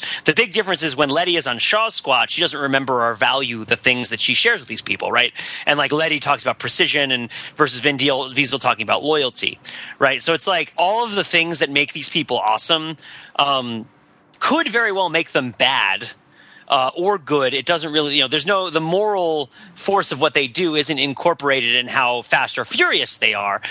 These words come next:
I mean, I guess it's how furious they are in the sense of how passionate they are in the remembrance of, of, of the, the past time that they had. I think,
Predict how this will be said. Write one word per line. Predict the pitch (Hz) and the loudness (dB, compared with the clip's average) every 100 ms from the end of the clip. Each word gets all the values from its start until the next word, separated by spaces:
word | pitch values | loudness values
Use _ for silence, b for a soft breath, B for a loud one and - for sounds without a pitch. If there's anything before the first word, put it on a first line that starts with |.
| B | B
I | - | 0
mean, | 214 | 2
I | 214 | 2
guess | 262 | 0
it's | 240 - - | 0 -2 0
how | 151 | 0
furious | 208 196 214 185 | 0 0 0 0
they | - 175 | 0 0
are | 165 | 0
in | |
the | 147 | -2
sense | 165 127 | -4 0
of | |
how | - | 0
passionate | - 156 127 110 104 | 2 0 0 -4 -2
they | 98 | -2
are | 95 85 - B B B | 0 -4 -8 B B B
in | 135 | -2
the | 131 | 0
remembrance | 135 135 135 131 120 | 2 2 0 0 -2
of, | 110 - | -2 0
of, | 117 104 - | 0 0 -8
of | 110 104 | -10 -8
the, | 107 _ - | -10 _ -4
the | 113 | -4
past | - 120 - | 0 -2 0
time | 117 110 | -2 -2
that | 101 | -4
they | 113 | -2
had. | 104 101 | 0 2
I | 139 | 2
think, | 196 220 | 0 -2